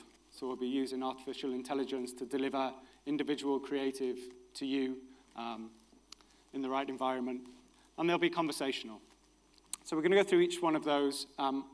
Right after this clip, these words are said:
one at a time. Um, the first one is interactive. So we've been working with some brands, helping them,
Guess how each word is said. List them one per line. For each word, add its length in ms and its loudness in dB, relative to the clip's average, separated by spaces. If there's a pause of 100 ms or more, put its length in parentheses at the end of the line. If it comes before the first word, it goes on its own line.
(100)
one 160 -2
at 120 -4
a 40 -6
time. 400 4 (360)
Um, 240 2 (280)
the 60 -4
first 300 6
one 260 8 (100)
is 380 4 (180)
interactive. 640 4
So 160 2
we've 220 6
been 160 4
working 260 4
with 140 2
some 160 2
brands, 440 6 (260)
helping 320 6
them, 300 2